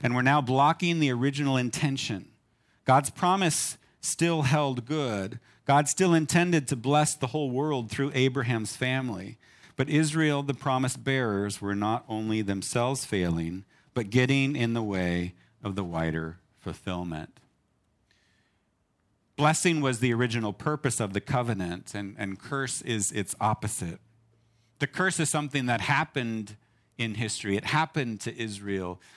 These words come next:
They fell away from God. They were sent into exile. They had to leave the promised land. That was not only a problem for themselves, but it was a problem for the rest of the world who was supposed to be blessed through them.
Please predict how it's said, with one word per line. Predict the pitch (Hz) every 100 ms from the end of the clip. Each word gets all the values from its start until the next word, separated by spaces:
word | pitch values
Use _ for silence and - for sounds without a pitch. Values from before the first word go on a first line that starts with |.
| _
They | -
fell | - 151 139
away | 123 127 151 156
from | 127 139 120 113 113 117
God. | 113 107 107 101
They | 120
were | 120 120 110 _ _
sent | - - 165 156 -
into | 123 120 139 131
exile. | 139 - 135 117 113
They | 110 123 127 135
had | - 131 127
to | 135
leave | 117 120 147 151 135 - 113
the | 117
promised | 110 - 123 117 113 - -
land. | 113 127 131 120 110
That | 123 -
was | 123
not | 120 120
only | - 143 139 123
a |
problem | 110 - 123 117 113 107
for | - 117
themselves, | 104 98 - - 165 160 131 104 117 135 - - - - _
but | 131
it | 143
was | 139
a | 135
problem | 117 147 160 151
for | 131 135
the | 117
rest | 123 143 -
of | 117
the |
world | 113 120 139 147 120 107 - - _
who | 143
was | 127
supposed | - 143 135
to | 135
be | 123
blessed | 101 139 135 117 -
through | - - 147 147 139 120 -
them. | 104 135 135 120 101